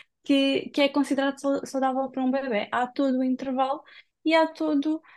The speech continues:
eh, toda uma questão, eh, genética, de como correu a gravidez, pronto, i-, imenso contexto que tem que ser posto, posto em causa quando avaliamos o, o peso, seja do adulto, seja, seja de, de um bebé ou uma criança. Ahm,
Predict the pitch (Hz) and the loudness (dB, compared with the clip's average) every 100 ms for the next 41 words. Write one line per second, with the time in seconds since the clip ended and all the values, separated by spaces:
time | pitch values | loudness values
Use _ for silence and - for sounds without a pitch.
0 | _ _ 277 277 277 262 277 220 233 220 | _ _ 2 4 4 2 0 0 -2 -8
1 | - 262 233 220 - - 185 185 - 190 | -4 -2 -2 -4 -10 -12 -6 -6 -6 -4
2 | 185 190 226 285 320 294 311 302 285 - | -2 0 0 0 -2 -2 0 0 -2 -6
3 | - 196 - 190 185 180 180 180 185 277 | -4 -4 -4 -6 -6 -6 -6 -6 -2 0
4 | 294 294 277 - 240 240 - 359 - 320 | 0 -2 -4 -4 -4 -4 0 0 4 4
5 | 320 311 - - 277 269 262 - - - | 6 4 -2 2 2 2 -4 -8 -18 -8
6 | 277 254 - 262 262 262 254 - 262 - | -6 -6 -4 -4 0 -2 -2 -4 -8 -8
7 | - - _ - 254 269 254 269 262 269 | -20 -20 _ -4 -4 -2 -4 0 0 0
8 | 269 285 _ _ 285 262 254 269 262 262 | -2 -6 _ _ -2 0 2 2 2 0
9 | 269 262 - 262 262 262 269 254 - 220 | -2 -6 -6 -4 -2 -4 -4 -4 -2 -4
10 | 214 - - 202 196 185 180 202 214 - | -4 -12 -10 -8 -6 -6 -6 -8 -12 -6
11 | 220 214 214 214 226 220 220 202 214 214 | -4 -2 -2 -2 0 0 0 -2 -4 -4
12 | - 220 214 208 202 208 208 226 190 185 | -4 -2 -2 -2 -2 -4 -4 -2 -2 -4
13 | 185 - - _ _ _ _ _ _ 240 | -10 -14 -16 _ _ _ _ _ _ 4
14 | 226 226 233 | 4 4 -2